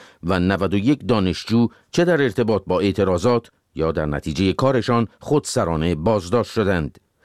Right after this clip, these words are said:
گزارش این سازمان بین‌المللی مدافع حقوق بشر می‌افزاید، طی سال گذشته دست کم صد و دوازده زن مدافع حقوق بشر در ایران دستگیر شدند یا در بازداشت ماندند.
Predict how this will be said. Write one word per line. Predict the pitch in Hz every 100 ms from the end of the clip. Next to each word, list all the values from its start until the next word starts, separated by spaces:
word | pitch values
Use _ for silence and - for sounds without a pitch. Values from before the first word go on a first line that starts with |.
| - -
گزارش | 139 131 135 139
این | 147 131
سازمان | 127 107 110 113
بین‌المللی | 101 95 92 90 92 92 101 135
مدافع | 101 92 85 98
حقوق | 82 87 78 78
بشر | 76 - 90
می‌افزاید، | 80 80 - 90 95 120 - - - _
طی | 135 123
سال | 117 127 113
گذشته | 101 110 104 - 143 131 - _ -
دست | 123 110 -
کم | 117 151 147
صد | - 143 120
و | 117
دوازده | 85 107 92 95 80 95 143
زن | 113 101 113 113
مدافع | 104 92 85 - 92
حقوق | 78 82 76 80
بشر | 80 80 85
در | 69 80
ایران | 73 95 110 117 - _ -
دستگیر | 101 82 - - 143
شدند | 127 120 107 107 104 _ _
یا | - 151
در | 143 110
بازداشت | 80 85 117 95 87 113 -
ماندند. | 117 107 92 87 69